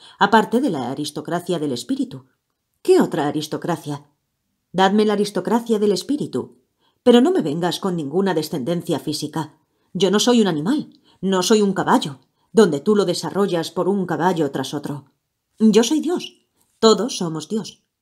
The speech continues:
Tú no puedes remontarte más allá de Dios. De modo que si ese es el comienzo de todos nosotros, bueno, entonces esa es nuestra raíz. Así que proclámalo ahora. En cualquier momento, proclámalo,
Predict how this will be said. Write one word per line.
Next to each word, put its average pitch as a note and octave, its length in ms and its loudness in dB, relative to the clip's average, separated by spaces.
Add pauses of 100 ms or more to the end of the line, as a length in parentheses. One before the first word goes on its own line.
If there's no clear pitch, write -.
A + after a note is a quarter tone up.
(260)
Tú E4+ 100 2
no G4 140 4
puedes D#3+ 360 2
remontarte E3+ 640 -2
más F#3 240 -2
allá F#3 220 -2
de E3 100 0
Dios. C#3+ 420 -10 (600)
De A3+ 160 6
modo B3+ 340 4
que F#3+ 100 -2
si E3 200 -2
ese F3 160 -2
es F3+ 80 -4
el F#3 120 0
comienzo G3+ 540 -2
de D3 180 -6
todos E3 300 -2
nosotros, A3+ 640 -4 (380)
bueno, G3+ 360 0
entonces E3 520 -4
esa G3 220 0
es F3+ 100 -4
nuestra D#3 380 -4
raíz. A#3 320 -4 (480)
Así B3 240 2
que A#3+ 220 6
proclámalo A#3 840 2
ahora. C3 480 -4 (840)
En A3+ 180 4
cualquier A#3+ 360 2
momento, C#4 600 -2 (320)
proclámalo, E3+ 640 -2